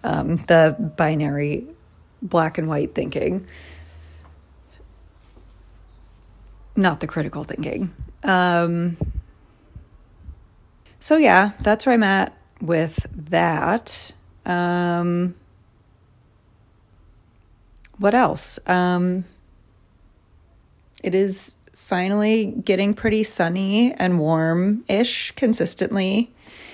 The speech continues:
out here in England, um, which has been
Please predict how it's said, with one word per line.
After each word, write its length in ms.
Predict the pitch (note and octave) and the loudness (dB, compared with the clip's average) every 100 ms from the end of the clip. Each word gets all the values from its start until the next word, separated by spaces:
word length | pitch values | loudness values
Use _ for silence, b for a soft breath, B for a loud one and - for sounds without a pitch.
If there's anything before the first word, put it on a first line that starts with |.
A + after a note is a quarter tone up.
| B B B - | B B B 0
out 200 | F3+ D#3 | 0 2
here 220 | F#3+ F3+ | 2 4
in 60 | |
England, 720 | F3+ D#3 D#3+ E3 F#3 B3 B3+ - - | 2 2 0 2 4 2 0 -12 -6
um, 720 | E3 D#3 D3+ D#3+ D#3+ E3 - - - - _ _ | -2 0 0 0 -2 -4 -8 -10 -18 -20 _ _
which 180 | - - | -6 -4
has 140 | D#3+ | -6
been 500 | - E3 E3 D#3 F#3 | -2 0 0 -2 -6